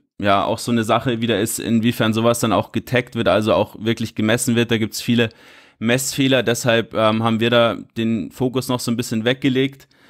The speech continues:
Ähm, und wir sind auch der Meinung, dass die Eintracht mit, mit Barkok, auch mit Younes, zwei schnelle Spieler in der Offensive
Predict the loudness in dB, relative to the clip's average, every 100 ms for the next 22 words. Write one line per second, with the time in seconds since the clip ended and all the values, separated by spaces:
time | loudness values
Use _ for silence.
0 | _ _ 0 4 4 2 -2 -6 -6 -2
1 | 0 2 2 0 2 2 4 4 4 2
2 | 0 0 -2 0 0 0 0 -2 -6 -6
3 | -8 -6 0 2 2 0 0 0 0 0
4 | 2 2 2 -2 -14 _ -4 2 4 2
5 | 0 -8 -4 0 0 -2 -2 2 2 2
6 | 2 2 0 0 -2 -4